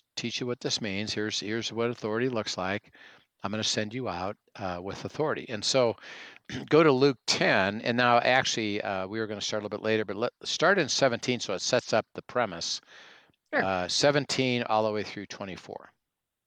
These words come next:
Speaker 2: Sure. Says, "Then the seventy returned with joy, saying, 'Lord, even the demons are subject to us in your name.'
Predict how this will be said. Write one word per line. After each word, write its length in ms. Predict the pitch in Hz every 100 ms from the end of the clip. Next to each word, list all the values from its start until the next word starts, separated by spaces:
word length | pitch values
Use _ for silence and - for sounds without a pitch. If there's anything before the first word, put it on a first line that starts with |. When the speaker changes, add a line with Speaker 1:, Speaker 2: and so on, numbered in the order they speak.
| _
Speaker 2:
Sure. 360 | - - 156 - _ _ _
Says, 280 | - - - - - _ -
"Then 180 | 247 277
the 80 | 359
seventy 540 | - 240 247 214 190
returned 400 | 170 170 190 175
with 160 | 165 -
joy, 360 | 175 156 -
saying, 400 | 160 196 180 180
'Lord, 300 | 202 226 247
even 320 | - 247 302
the 80 | 339
demons 500 | 214 190 240 247 160
are 80 | 151
subject 480 | 160 170 160 147 -
to 120 | -
us 220 | 160 160 165
in 100 | 160
your 120 | 156
name.' 400 | 147 139 123 160